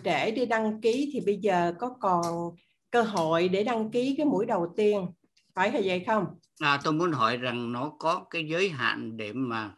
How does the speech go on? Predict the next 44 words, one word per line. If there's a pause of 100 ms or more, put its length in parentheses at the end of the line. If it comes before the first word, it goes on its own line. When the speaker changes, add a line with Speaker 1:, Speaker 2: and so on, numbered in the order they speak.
(120)
Speaker 2:
đăng
ký
mũi
đầu
hay
không?
Thí
dụ
một,
hai
tháng
nữa, (500)
ba,
bốn
tháng
nữa
người
ta
mới
quyết
định
người
ta (100)
chích
thì
vẫn
còn (840)
đăng
ký
được
hay
không? (1120)
Speaker 1:
Is
there
any
limitation,
any
deadline
for
the
first
dose? (320)
Because,
uh,